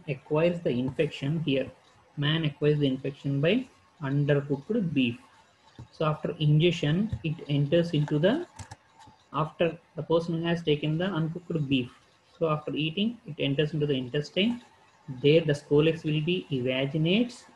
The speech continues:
and attaches to the intestine.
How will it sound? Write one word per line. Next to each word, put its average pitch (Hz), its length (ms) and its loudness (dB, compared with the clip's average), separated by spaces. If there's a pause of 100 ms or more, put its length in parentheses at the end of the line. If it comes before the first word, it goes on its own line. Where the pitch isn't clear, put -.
and 147 140 0
attaches 151 540 -2
to 139 140 -2
the 208 300 0
intestine. 143 960 0